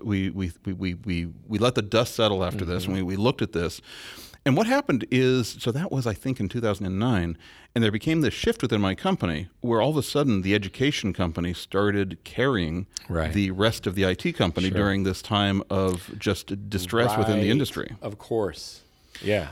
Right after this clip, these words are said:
Speaker 2: 'Cause
Speaker 1: Um,
Speaker 2: that was rough for a while.
Speaker 1: it, it was rough. And, and
Speaker 2: Yeah.
Speaker 1: especially if you were a designer or a
Speaker 2: Yes.
Speaker 1: photographer, like,
Speaker 2: I
Speaker 1: our,
Speaker 2: remember.
Speaker 1: our clients were in great
Speaker 2: Yeah.
Speaker 1: distress.
Speaker 2: Yep.
Speaker 1: Um,
Speaker 2: Yep.
Speaker 1: it was, it was a, it was a really tough time.
Speaker 2: Yeah.
Speaker 1: It was also a really good time educationally to be in business. I mean,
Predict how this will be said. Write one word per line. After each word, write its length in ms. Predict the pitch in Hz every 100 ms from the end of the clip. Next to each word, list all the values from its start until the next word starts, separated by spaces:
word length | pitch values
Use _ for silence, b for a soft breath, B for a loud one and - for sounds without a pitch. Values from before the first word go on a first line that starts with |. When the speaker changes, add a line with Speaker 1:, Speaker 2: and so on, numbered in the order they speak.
| - -
Speaker 2:
'Cause 260 | 104 98
Speaker 1:
Um, 40 | -
Speaker 2:
that 120 | 208
was 140 | 202 143
rough 180 | 170
for 160 | - 101
a 60 | 90
while. 260 | 78 69
Speaker 1:
it, 160 | 170 233
it 120 | 170 196
was 180 | 135
rough. 160 | 156 -
And, 160 | 156 147
and 140 | 139 120
Speaker 2:
Yeah. 80 | 82
Speaker 1:
especially 380 | 190 220 156
if 80 | 110
you 100 | 127
were 80 | 110
a 60 | 101
designer 560 | 92 92 104 131 151
or 220 | - 107
a 40 | 104
Speaker 2:
Yes. 100 | 98
Speaker 1:
photographer, 520 | - 104 135 - 165
like, 120 | 110 104
Speaker 2:
I 60 |
Speaker 1:
our, 60 | 135 156
Speaker 2:
remember. 200 | 143 131
Speaker 1:
our 100 | 147
clients 640 | - - 135 151 98 -
were 240 | 113 110 107
in 240 | 107 107
great 440 | 98 101 101 120 -
Speaker 2:
Yeah. 20 |
Speaker 1:
distress. 600 | 107 113 95 82 - - - _
Speaker 2:
Yep. 280 | 104 117 - _ _ _ _ _ - -
Speaker 1:
Um, 220 | 104 101
Speaker 2:
Yep. 140 | 101 -
Speaker 1:
it 80 | 160
was, 140 | 160
it 80 | 170
was 140 | 208
a, 140 | 110 87
it 60 | 127
was 100 | 151
a 60 | 107
really 320 | 98 131 131
tough 240 | - 107
time. 280 | - 143 87 -
Speaker 2:
Yeah. 140 | 104 95
Speaker 1:
It 40 |
was 100 | -
also 260 | 185 233 151
a 80 |
really 640 | 110 113 123 156 160 147 131
good 280 | 107 117 113
time 260 | 107 107
educationally 680 | 101 98 - 104 - 98 90
to 100 | 92
be 160 | 95 92
in 120 | 85
business. 340 | 82 - 98
I 40 | 95
mean, 220 | 110